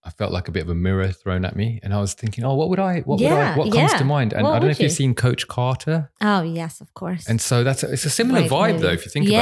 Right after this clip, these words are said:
Speaker 1: about it, with
Speaker 2: yeah,
Speaker 1: Dangerous
Speaker 2: yeah,
Speaker 1: Vibes.
Speaker 2: yeah. I like all of those. I like all of those.
Speaker 1: I think there's something about, um,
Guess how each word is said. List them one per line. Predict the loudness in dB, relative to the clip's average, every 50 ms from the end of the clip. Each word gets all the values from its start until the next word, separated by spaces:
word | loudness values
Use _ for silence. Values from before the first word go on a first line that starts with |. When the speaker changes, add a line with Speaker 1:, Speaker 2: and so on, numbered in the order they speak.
| 4 4
Speaker 1:
about |
it, | 4
with | 4 4
Speaker 2:
yeah, | 4 4
Speaker 1:
Dangerous | 4 4 4 4
Speaker 2:
yeah, | 4
Speaker 1:
Vibes. | 4 4 4
Speaker 2:
yeah. | 4 2 0 -2 -6 _ _ -16 -14 -10 -4 0
I | 2 4
like | 4 4 4 2 2 0
all | 2 2 2 2
of | 2 0
those. | 0 0 0 -2 -4 -6 -10 -8
I | -4 -2
like | -2 -2 -2 -4 -6 -6
all | -6 -6
of | -6 -6
those. | -4 -2
Speaker 1:
I | 0
think | 0 2
there's | 2 0 0
something | 0 0 -2 0 0 -2 0
about, | 0 2 2 2 0 0 -2 -4 -4
um, | -4 -4 -4 -4 -4 -6 -8 -10